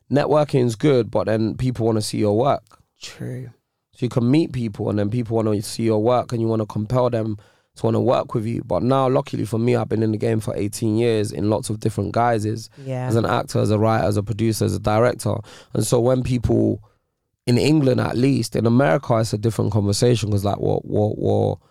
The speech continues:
Speaker 1: doing business over there now, people don't know you. Like, they have no
Speaker 2: Right.
Speaker 1: reference. In England, at least, people have reference for me. So
Speaker 2: Yeah.
Speaker 1: people, if they don't know me, their friend knows me, or, like, do you know what I mean? Or,
Speaker 2: Yeah.
Speaker 1: like, or they can just research me and they see the work.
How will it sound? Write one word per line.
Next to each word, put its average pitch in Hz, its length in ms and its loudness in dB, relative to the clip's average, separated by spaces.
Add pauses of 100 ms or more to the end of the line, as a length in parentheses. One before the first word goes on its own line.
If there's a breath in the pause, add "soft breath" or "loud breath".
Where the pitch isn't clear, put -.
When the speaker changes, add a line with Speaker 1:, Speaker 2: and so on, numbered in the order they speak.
(280)
Speaker 1:
doing 117 200 2
business 117 400 2
over 104 200 2
there 101 200 2
now, 98 220 2
people 120 300 2
don't 101 220 0
know 120 180 4
you. 107 400 0
Like, 120 240 -2
they 113 60 2
have 117 140 2
no 117 160 4
Speaker 2:
Right. 110 60 4
Speaker 1:
reference. 123 440 0 (340 soft breath)
In 104 120 0
England, 135 440 4
at 82 180 0
least, 123 480 0 (380)
people 120 260 2
have 104 140 0
reference 120 420 0
for 101 100 -2
me. 101 220 -2 (120)
So 131 180 -6
Speaker 2:
Yeah. - 100 0
Speaker 1:
people, 123 500 2 (880 soft breath)
if 117 80 0
they 139 160 4
don't 127 180 2
know 117 120 4
me, 113 120 2
their 107 120 2
friend 120 300 2
knows 104 280 2
me, 98 160 2
or, 95 160 2
like, 98 180 0
do 107 100 -4
you 123 60 4
know 123 60 4
what 120 60 4
I 120 40 2
mean? 147 200 4
Or, 156 140 2
Speaker 2:
Yeah. 113 120 2
Speaker 1:
like, - 100 -2
or 117 180 2
they 113 120 4
can 113 160 -2
just 107 160 0 (1080)
research 120 540 2
me 104 80 2
and 101 100 2
they 101 60 2
see 117 300 0
the 107 120 0
work. 123 460 0